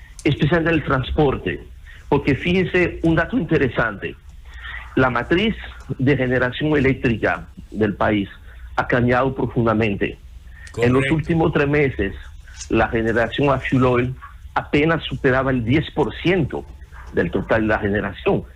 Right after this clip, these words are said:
Speaker 1: que son datos que hace poco tiempo, eh, nos parecería completamente imposible de alcanzar.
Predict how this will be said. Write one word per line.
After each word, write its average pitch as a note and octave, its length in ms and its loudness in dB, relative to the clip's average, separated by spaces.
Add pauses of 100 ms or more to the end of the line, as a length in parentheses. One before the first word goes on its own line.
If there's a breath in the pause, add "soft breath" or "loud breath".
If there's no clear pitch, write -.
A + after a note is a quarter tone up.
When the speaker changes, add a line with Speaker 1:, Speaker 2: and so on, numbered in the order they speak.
(100)
Speaker 1:
que C3 120 0
son B2 220 2
datos C#3 480 0
que D#3+ 320 2 (420)
hace B2 280 0
poco B2+ 360 0
tiempo, D3 580 0 (840 soft breath)
eh, A#2+ 480 2
nos B2+ 260 2
parecería B2 760 0 (120)
completamente B2 640 0
imposible C3 640 2
de A#2+ 100 2
alcanzar. G2+ 560 -4